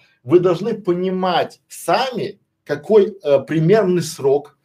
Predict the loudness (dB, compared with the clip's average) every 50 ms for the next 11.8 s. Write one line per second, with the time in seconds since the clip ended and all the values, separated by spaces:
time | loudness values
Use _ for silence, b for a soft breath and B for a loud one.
0 | b b b -8 -6 -2 2 4 6 6 6 6 4 -2 -12 -12 -8 -4 -4 -4
1 | -4 -2 0 2 6 6 6 4 4 0 -2 0 0 -2 -2 -4 -4 -4 -4 -4
2 | -4 -6 -6 -6 -8 -10 -10 -10 -8 -8 -10 -10 -10 -12 -14 -10 -4 2 2 2
3 | 2 2 B B B B B B B B -2 -2 0 2 2 2 4 4 4 4
4 | 2 0 -2 -12 -16 -18 -16 -14 -12 -10 -10 -8 -8 -8 -10 -12 -14 -14 -14 -12
5 | -10 -8 -8 -8 -4 -2 -2 0 0 0 -2 -4 -6 -10 -12 -10 -10 -10 -10 -14
6 | -18 _ b b b b _ -16 -14 -14 -12 -10 -10 -8 -8 -8 -8 -8 -8 -8
7 | -4 0 2 2 2 2 2 4 4 4 2 2 0 -2 -4 -4 -6 -10 -10 -14
8 | -14 -12 -12 -10 -8 -8 -6 -4 -2 -2 -2 -2 -4 -4 -4 -6 -8 -4 -2 0
9 | 0 0 -2 -4 -2 -2 0 0 2 0 0 0 -2 -4 -4 -2 0 0 0 0
10 | -2 -6 -6 -6 -6 -10 -12 -8 -2 0 0 0 B B B B B B -6 -4
11 | -2 0 0 2 2 2 4 4 4 4 4 2 0 -6 -8 -8